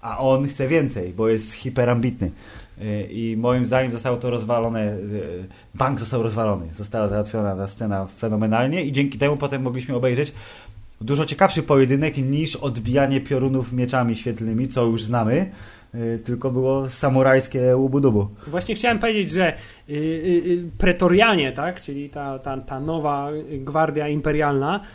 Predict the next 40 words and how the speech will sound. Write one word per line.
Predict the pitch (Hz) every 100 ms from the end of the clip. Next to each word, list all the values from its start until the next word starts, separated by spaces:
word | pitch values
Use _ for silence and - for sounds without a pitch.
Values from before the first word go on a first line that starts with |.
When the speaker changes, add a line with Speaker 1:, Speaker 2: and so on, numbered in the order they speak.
| - - -
Speaker 2:
e, | 143 143 147 139 -
bardzo | 139 175 262 254 240
miałem | 226 202
silne | 196 226 208 208 190
skojarzenie | 170 - 185 190 170 185 202 185
z | -
tą | 175
jedną | 175 180 170
sceną | - - 185 170 160
z | -
Przebudzenia | - 180 170 180 180 156
Mocy, | 170 180 160 143
z | 147
wizją | 143 170 160 165 151
Rey, | 156 208 214 - -
gdzie | 139 156
właśnie | 156 160 175
byli | 147 180 156
ci, | - 151 147
y, | 151 151 143 156 156
y, | 175 170
rycerze | 160 165 180 165 156 139 139
Ren | 156 147 220 254 - - -
i | 175
miałem | 214 254 214
takie, | 202 196 190
nie | 190
wiem, | 147 147 147
w | 143
mojej | 190 208 190
głowie | 180 190
się | 185 180
tak | 175 180
ułożyło, | 165 160 190
że | 196
może | 180 160 165
to | 156
są | 185 170
właśnie | 147 - 220
oni. | 233 147 120